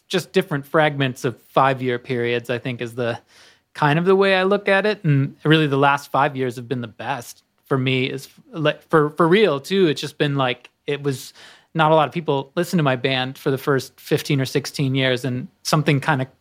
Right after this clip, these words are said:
clicked in twenty fifteen, twenty sixteen, and, uh, things got really good. So it feels weird to celebrate twenty years, 'cause I'm like, "Oh, I'm just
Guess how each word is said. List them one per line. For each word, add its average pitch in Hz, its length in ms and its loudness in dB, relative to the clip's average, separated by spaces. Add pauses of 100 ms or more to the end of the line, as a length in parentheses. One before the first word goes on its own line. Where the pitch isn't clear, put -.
(120)
clicked - 440 0 (140)
in 143 260 0
twenty 151 240 4
fifteen, 160 400 0
twenty 160 240 2
sixteen, 170 800 0
and, 135 240 2
uh, 120 240 2 (540)
things 156 320 2 (200)
got 151 220 2
really 143 200 2
good. 135 380 0
So 139 460 -2 (220)
it 160 160 -4
feels 185 420 0 (200)
weird 214 240 0
to 202 40 -6
celebrate 202 460 0
twenty 190 260 -2
years, 190 280 2
'cause 139 160 -8
I'm 135 120 0
like, 127 180 0
"Oh, 165 40 2
I'm 170 280 2
just - 440 -10